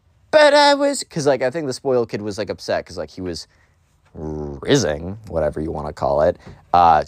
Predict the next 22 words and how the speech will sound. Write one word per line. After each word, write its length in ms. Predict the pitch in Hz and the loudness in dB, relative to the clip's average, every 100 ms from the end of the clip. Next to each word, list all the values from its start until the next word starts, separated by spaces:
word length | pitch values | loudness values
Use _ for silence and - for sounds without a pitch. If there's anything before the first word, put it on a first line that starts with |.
| - | -2
Kate, 320 | - 76 76 | -2 -2 -2
right? 220 | 85 76 | 0 0
Which 160 | - - | -2 -12
is 120 | 71 | -10
just 160 | 73 78 | -10 -4
not 180 | 80 - | -4 -4
the 80 | |
case. 380 | - - 78 - | -8 -6 -4 -4
He 100 | - | 2
was, 400 | 113 98 85 - - - _ _ _ _ _ - | 6 6 4 -2 -12 -20 _ _ _ _ _ 2
he 80 | |
was 200 | 185 139 | 6 6
failing, 460 | - 135 123 90 85 | 6 6 6 4 -2
bro. 180 | 80 82 | 2 4
I 100 | 110 | 6
don't 80 | 127 | 4
know 100 | 104 | 4
how 140 | 92 | 2
else 140 | 90 | 0
to 80 | - | -4
say 220 | - 107 | 0 0
it. 140 | 85 | 0